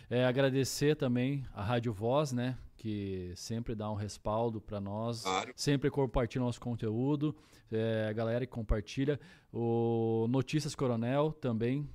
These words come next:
Speaker 1: compartilhando, criou no, no site dele, noticiascoronel ponto com ponto B R, um espaço ali reverberando.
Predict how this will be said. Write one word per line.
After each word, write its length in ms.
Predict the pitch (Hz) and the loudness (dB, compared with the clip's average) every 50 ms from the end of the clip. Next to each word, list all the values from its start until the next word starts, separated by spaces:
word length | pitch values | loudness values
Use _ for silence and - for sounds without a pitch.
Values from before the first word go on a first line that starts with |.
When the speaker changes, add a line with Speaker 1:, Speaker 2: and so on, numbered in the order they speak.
| - - | -12 -8
Speaker 1:
compartilhando, 720 | - 123 117 - 127 120 - - 117 113 120 131 143 151 | -6 -6 -2 0 0 0 0 -2 -2 -2 0 0 0 0
criou 340 | - 151 139 135 139 156 175 | 2 4 6 6 6 6 6
no, 120 | 175 160 | 4 2
no 220 | 120 131 147 135 117 | -2 -2 -2 -4 -2
site 540 | - - - 147 139 156 180 196 - - 139 | -2 0 2 4 6 6 6 4 2 -2 -2
dele, 360 | 117 123 131 139 156 160 139 | 0 2 2 2 2 2 0
noticiascoronel 880 | 117 110 117 113 - - - 139 147 151 - - 135 120 117 120 127 135 | 0 0 -2 -2 -4 -4 -6 -6 -6 -6 -6 -4 -4 -2 0 0 0 0
ponto 240 | 127 - 127 120 - | 0 0 -2 -2 -2
com 140 | - 135 127 | -6 -8 -6
ponto 200 | 127 135 123 117 | -6 -6 -6 -4
B 100 | 107 107 | -2 -2
R, 220 | 110 123 135 143 - - - - - - - | 0 0 0 -2 -4 -10 -20 -20 -12 -4 0
um 100 | 123 135 | 2 2
espaço 540 | 127 - - - 143 135 143 160 156 - 139 | 2 2 2 4 4 6 6 4 4 2 0
ali 120 | 131 151 | 0 2
reverberando. 840 | 139 143 143 131 127 139 139 123 127 120 117 120 127 143 165 160 170 | 4 4 4 4 6 4 4 4 4 2 2 2 2 2 0 0 -4